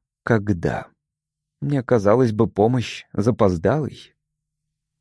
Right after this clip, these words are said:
Этот сектор патрулировал Маклин, самый крупный и грозный боевой звездолёт землян. Если сейчас он выполнял штатное патрулирование и, по счастью, находился в ближайшей к Гамбару точке,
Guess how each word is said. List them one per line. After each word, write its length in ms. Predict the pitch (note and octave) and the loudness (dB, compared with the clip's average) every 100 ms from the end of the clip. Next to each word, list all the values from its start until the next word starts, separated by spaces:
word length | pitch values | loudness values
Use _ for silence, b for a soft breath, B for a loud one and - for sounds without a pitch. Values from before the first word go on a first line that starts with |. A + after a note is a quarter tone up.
| _ _ _ _ _ | _ _ _ _ _
Этот 280 | D3+ D#3 E3 | 0 2 2
сектор 340 | A3 G#3+ D3 - | 0 0 0 0
патрулировал 760 | B2 C3 A#2+ A#2 G#2+ A2+ A2 | 0 2 4 2 2 0 0
Маклин, 680 | D3+ F3 F3 E3+ F#2+ D#2 - B B B B | 0 -2 0 2 2 0 -4 B B B B
самый 320 | C3+ C#3 C3 | 2 4 4
крупный 440 | D3+ F3 E3+ E3+ | 4 2 2 0
и 20 | E3 | 2
грозный 420 | C#3 A2+ F#2 G#2+ | 4 4 4 2
боевой 380 | B2 A2+ B2+ C#3 | 4 4 2 0
звездолёт 520 | C3+ A#2+ A2+ G#2+ G#2 | -2 2 2 2 0
землян. 600 | G#2+ G2 E2 C2+ - - _ _ _ _ _ _ - | -4 -4 -4 -6 -8 -18 _ _ _ _ _ _ -4
Если 320 | G#2 A2+ C3 | 0 2 2
сейчас 460 | A2 C#3 - A#2+ A2 | 0 0 4 2 4
он 80 | A2 | 2
выполнял 460 | G#2 A#2+ A#2 A2+ | 2 2 4 2
штатное 480 | - - A#2+ F#2 G#2 | 2 2 2 2 0
патрулирование 840 | A2 G#2+ A2+ C3+ G3 A2 F#2 F#2+ | 0 0 0 2 0 0 0 2
и, 40 | G#2+ | 2
по 140 | C3+ | 2
счастью, 540 | A#2 - B2+ F2+ - G2 | 0 2 2 2 0 0
находился 520 | G2 A#2+ A2 F#2 A#2 | 2 2 2 2 -2
в 60 | |
ближайшей 540 | G#2 C#3+ B2 G#2 - G#2+ | 2 2 4 2 2 0
к 40 | |
Гамбару 520 | G#2+ B2 A#2+ G2+ G2+ | 2 2 4 4 2
точке, 440 | - G3 G3 - | 0 -2 0 -4